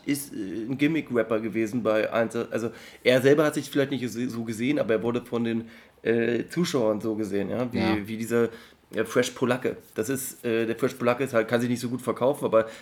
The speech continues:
Speaker 1: ist auch Gimmick-Rapper, ja? So ein
Speaker 2: Ja.
Speaker 1: Pole, der mit diesem Dialekt, äh, mit dem Akzent rappt oder so,
Speaker 2: Ja.
Speaker 1: weißt du?
Speaker 2: Ja.
Speaker 1: Und bei Karate Andi, klar, das war irgendwie der Erste, der da rauskam mit diesem Gimmick halt, was du gesagt
Speaker 2: Ja.
Speaker 1: hast.
Speaker 2: Auch wenn wir der Zeit mal ein bisschen zurückgehen in die Mitte neunziger,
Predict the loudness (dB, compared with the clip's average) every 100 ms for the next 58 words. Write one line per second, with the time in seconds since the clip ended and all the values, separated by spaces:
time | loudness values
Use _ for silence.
0 | -8 0 0 0 -2 0 0 2 0 2
1 | 0 0 -2 -2 -2 0 0 2 2 0
2 | -2 -2 0 0 -2 -8 4 6 6 4
3 | 0 0 0 0 -4 -4 0 0 0 -2
4 | -4 -4 -2 0 0 0 2 2 2 -2
5 | -4 -14 -20 _ -10 -4 -4 -4 0 0
6 | 0 -2 -2 0 0 2 0 0 0 -2
7 | -2 -2 0 0 -2 -2 -2 -2 -4 -4
8 | 0 2 0 2 2 4 0 -4 -16 -20
9 | -20 -14 -8 -4 -2 0 0 -2 -4 -6
10 | -6 -2 -2 -2 -4 -6 -16 -20 -18 -14
11 | -2 0 4 2 6 6 6 2 2 0
12 | 2 2 4 4 4 2 2 2 2 2
13 | 2 2 2